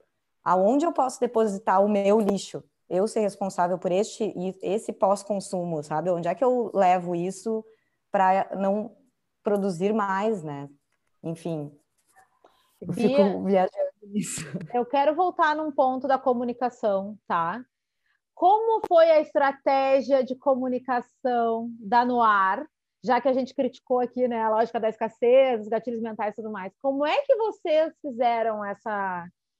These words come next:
Speaker 2: esse plano?
Speaker 1: Porque, assim, a, a Noir, ela tem como objetivo, ahn, proporcionar, fa-, influenciar esse comportamento, trazer essa consciência pras pessoas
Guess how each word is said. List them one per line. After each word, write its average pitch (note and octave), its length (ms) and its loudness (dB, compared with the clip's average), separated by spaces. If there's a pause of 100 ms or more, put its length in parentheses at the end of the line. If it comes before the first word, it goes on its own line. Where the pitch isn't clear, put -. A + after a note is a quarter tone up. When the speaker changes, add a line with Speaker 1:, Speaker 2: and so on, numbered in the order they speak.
Speaker 2:
esse A#3 200 -2
plano? G#3+ 640 -2 (1600)
Speaker 1:
Porque, - 360 -10
assim, G3 420 0
a, E3 160 -6
a F3+ 140 0
Noir, G3 280 0
ela G3+ 180 0
tem G3 200 -6
como A3+ 200 -4
objetivo, G3 1040 -4 (280)
ahn, D#3+ 800 -2 (920)
proporcionar, F#3+ 1040 -2 (360)
fa-, D3+ 160 -6 (320)
influenciar A3 720 -2
esse C4+ 180 -10
comportamento, E3+ 800 -6
trazer D#3+ 540 -4
essa A#3 240 -8
consciência F3 840 -6
pras D3+ 220 -12
pessoas D#3+ 880 -8